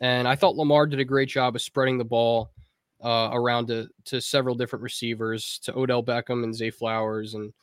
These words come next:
and Nelson Aguilar had that touchdown as well, which was a sort of a crazy carom, if you will, to go back to that. Um,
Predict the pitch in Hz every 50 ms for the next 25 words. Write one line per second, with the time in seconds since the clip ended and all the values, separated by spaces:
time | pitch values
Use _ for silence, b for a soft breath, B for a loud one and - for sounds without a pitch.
0 | _ _ _ _ _ _ - 120 123 123 123 123 - - 117 113 117 113 120 113
1 | 113 113 113 113 113 117 113 113 107 - - 127 117 - - - 117 113 110 110
2 | 110 113 120 120 117 117 113 113 - - - 123 120 113 120 120 117 117 110 -
3 | - - - 160 147 131 123 120 117 110 107 104 - - 143 139 139 131 123 117
4 | 113 - - - 151 139 127 117 113 113 107 - 120 117 117 117 113 - - 120
5 | 113 120 123 117 123 117 113 120 - - - 117 113 117 113 113 113 110 110 110
6 | 110 110 113 110